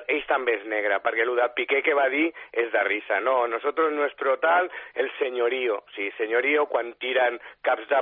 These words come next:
porc, etcétera, etcétera, que és millor no parlar, i després no passa res. Al Nou Camp no es pot tancar, és impossible que es tanqui, etcétera, etcétera. En fin, Javier,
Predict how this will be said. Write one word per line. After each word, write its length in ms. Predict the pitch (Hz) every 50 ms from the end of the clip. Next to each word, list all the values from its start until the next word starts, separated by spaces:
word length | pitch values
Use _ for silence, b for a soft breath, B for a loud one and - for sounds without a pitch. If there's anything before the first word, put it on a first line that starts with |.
| - -
porc, 380 | 170 160 160 156 156 151 -
etcétera, 460 | 139 123 - 151 135 139 139 139 131
etcétera, 360 | - - 143 135 160 175 175 - - _ _
que 120 | - 147
és 80 | 156 175
millor 260 | 170 160 156 156 151
no 140 | 147 143 -
parlar, 320 | 147 131 131 165 185 180 -
i 100 | - 147
després 320 | 135 127 123 - - 214 220
no 100 | 214 196
passa 240 | - 160 151 160 160
res. 280 | 165 196 185 156 135 -
Al 160 | 127 135 147
Nou 140 | 170 175 -
Camp 260 | - 202 208 214 - B B B B B B _ _
no 240 | - - 156 170 170
es 80 | 151 - -
pot 220 | - 127 - - -
tancar, 400 | 101 92 87 - 87 85 - -
és 100 | 110 -
impossible 580 | 120 117 110 - 110 - 131 139 - 110 90 -
que 80 | 90 82
es 100 | - - -
tanqui, 320 | 127 143 147 143 - 156
etcétera, 400 | 131 - - 113 104 - 104 95
etcétera. 340 | 90 - - 92 - 85 85 B B B B B B B B B B -
En 160 | 147 147 131
fin, 320 | - 151 143 131 117 104
Javier, 480 | - - 127 120 131 135 131 117 107